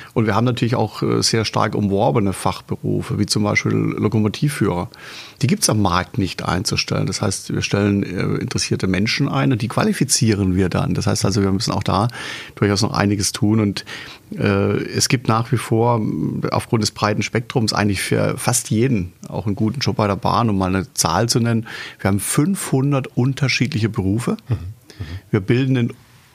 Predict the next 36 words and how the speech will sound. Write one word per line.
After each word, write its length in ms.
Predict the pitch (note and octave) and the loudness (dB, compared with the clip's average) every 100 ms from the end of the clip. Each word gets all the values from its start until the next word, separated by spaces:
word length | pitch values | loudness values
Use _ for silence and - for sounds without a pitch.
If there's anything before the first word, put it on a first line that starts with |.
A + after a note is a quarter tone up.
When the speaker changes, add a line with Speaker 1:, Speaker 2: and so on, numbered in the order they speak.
| - | -12
Speaker 1:
fünfzig 680 | - - E3 - - D3 - | -2 0 0 -2 0 0 0
unterschiedlichen 760 | C3 B2 A#2 A#2+ A2 G#2 G#2 | 0 2 2 0 0 0 0
Ausbildungsberufen 1040 | - G2 C#3+ - D3 C#3 B2+ - A#2+ B2 C#3 | 0 0 0 0 0 0 -2 -2 -2 0 0
aus 360 | A#2 A2+ A2+ - - - - - | 2 2 0 -4 -10 -16 -18 -6
und 140 | - G#2 | 0 2
haben 140 | G#2+ | 2
fünfundzwanzig 560 | - B2+ A#2+ A#2 G#2+ G2 | 2 2 2 2 0 0
Studiengänge, 520 | D#3+ C#3 G2 F#2+ F2+ | 2 2 0 0 0
Speaker 2:
Mhm. 440 | F#2+ F2+ D#2+ G2 | -2 -6 -8 -4
Speaker 1:
als 160 | G#2 G2 | -4 -2
duale 260 | G2 G2+ | -2 0
Studiengänge 380 | G2+ A2 G#2 G2 | 0 0 2 0
beispielsweise. 680 | F#2 G2 - - A2 - C#3 - - - - | 0 0 0 -2 -2 -2 -6 -12 -14 -10 -2
Also 140 | G#2+ | 0
das 80 | A2 | 2
heißt, 220 | B2 C3 | 2 2
es 120 | A#2 | 0
ist 180 | B2+ A#2+ | 0 0
ein 80 | A2+ | -2
breites 360 | - A2 A2+ | 0 0 0
Spektrum 580 | - A2+ A#2 - C#3 C3 | -2 -4 -6 -2 0 0
und, 340 | - A2+ A2 - | 0 0 0 0
äh, 160 | A2+ | -2
deswegen 300 | G#2 A2+ B2 | -2 -2 0
ist 120 | A#2 | 0
es 40 | A2 | 0
auch 160 | G#2 | -2
ganz 280 | - A2+ - | 0 -2 0
wichtig, 400 | C#3+ D3 G#2 - - - | -2 0 -4 -6 -14 -4
bei 160 | G#2+ | 0
der 120 | C3 | 2
Bewerberauswahl, 960 | A2 G2+ G#2 G2+ - - A#2+ - A#2+ A2+ | 2 2 2 2 0 0 0 0 0 0
beim 180 | G#2 A2+ | 0 -2
Gespräch 400 | G#2 - A2+ A2+ | -4 -2 -2 -2
zu 140 | - | -2
sehen, 240 | G#2+ G#2+ | -2 -2